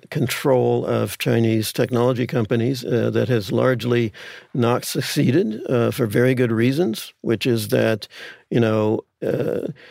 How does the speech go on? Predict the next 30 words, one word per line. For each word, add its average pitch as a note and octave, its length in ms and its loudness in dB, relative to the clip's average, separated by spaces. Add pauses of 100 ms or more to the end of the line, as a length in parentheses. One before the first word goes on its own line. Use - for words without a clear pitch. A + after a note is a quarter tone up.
(560)
a-, C#3+ 260 2
and D3 120 4
in B2+ 80 2
fact, E3+ 240 4
the, C#3 260 0
the B2+ 640 0
security F3+ 720 0
risks B2+ 580 0
of A#2 160 2
a A2 260 2
infrastructure B2+ 1160 0
provider A2+ 600 2
are G#2+ 440 2
massively A#2 640 2
exceeding A2 480 0
those G#2 300 0
of G2+ 120 0
a, G#2 280 0
of A2 160 0
an G2 100 0
app. G#2 380 -2
I'm A#2 120 -2
sure B2+ 220 0
you A2 160 2
understand G#2 460 0
technically B2 440 -2
why G2+ 160 0
that's G#2 260 -4
the G#2 60 -8
case. G#2+ 460 -2